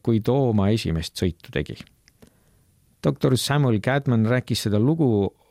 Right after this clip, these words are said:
oma isa armastusest ja hoolest tihti ning ta ütles alati:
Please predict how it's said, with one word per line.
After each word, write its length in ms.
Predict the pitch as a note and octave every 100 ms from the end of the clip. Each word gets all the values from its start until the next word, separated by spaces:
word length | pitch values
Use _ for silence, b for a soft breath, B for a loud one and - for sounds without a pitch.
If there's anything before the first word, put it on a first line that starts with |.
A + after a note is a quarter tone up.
| _
oma 200 | A#2 A2 B2+
isa 160 | C3+ A#2+
armastusest 720 | C#3+ G#2 - G2 F#2 - -
ja 60 |
hoolest 380 | G#2 C3+ G2 - -
tihti 380 | D#3+ - C3
ning 220 | A2+ A2 -
ta 80 | B2+
ütles 320 | C3 A2+ F#2+
alati: 540 | C3+ A#2 - - G#2